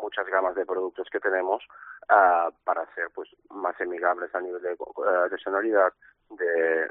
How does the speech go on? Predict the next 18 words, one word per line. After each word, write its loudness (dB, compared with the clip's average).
de, -4
de -4
contaminación -4
con -4
el -4
medio, 0
ah, 6
los -2
materiales 0
constructivos. -8
Tenemos -4
estos -6
frentes -4
que -6
también -2
los -12
estamos -12
trabajando. -6